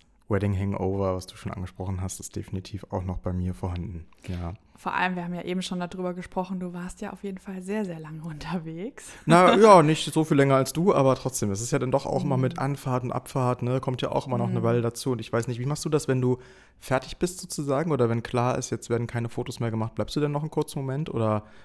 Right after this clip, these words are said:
Speaker 1: also hast du auch noch einen Moment für dich, den du dann auf der, auf der Hochzeit auch so ein bisschen, äh,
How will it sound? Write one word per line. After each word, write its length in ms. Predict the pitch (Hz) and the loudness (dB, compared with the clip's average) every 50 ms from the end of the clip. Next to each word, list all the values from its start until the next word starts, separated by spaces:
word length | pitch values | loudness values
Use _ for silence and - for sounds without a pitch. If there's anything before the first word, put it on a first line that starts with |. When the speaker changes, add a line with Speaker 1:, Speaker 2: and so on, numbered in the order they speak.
| - | -8
Speaker 1:
also 180 | - - 110 107 | -6 -2 0 0
hast 180 | 113 123 120 - | 0 0 0 0
du 60 | 135 | 0
auch 80 | 120 | 0
noch 160 | 120 117 113 - | 2 0 0 0
einen 80 | 123 | 0
Moment 240 | 113 113 113 113 113 | 0 0 0 0 -2
für 140 | - - 107 | -4 -4 -2
dich, 200 | - 135 - - | -2 -2 -4 -4
den 140 | - 147 147 | -4 -4 -4
du 80 | 143 | -2
dann 240 | 131 139 135 135 - | -2 -2 -2 -2 -2
auf 160 | - 131 - | -4 -6 -4
der, 220 | - 139 127 123 - | -2 -2 0 0 -2
auf 80 | 131 | -2
der 140 | - 131 120 | -4 -2 -2
Hochzeit 280 | 123 120 - - 127 - | -4 -4 -4 -4 -4 -2
auch 120 | 135 131 | -2 -4
so 120 | - - | -4 -6
ein 40 | 123 | -8
bisschen, 500 | 120 120 - - 127 123 120 120 123 123 | -6 -6 -2 0 0 2 2 2 0 -2
äh, 400 | - - 123 117 117 117 113 113 | -2 -2 0 0 0 0 -2 -2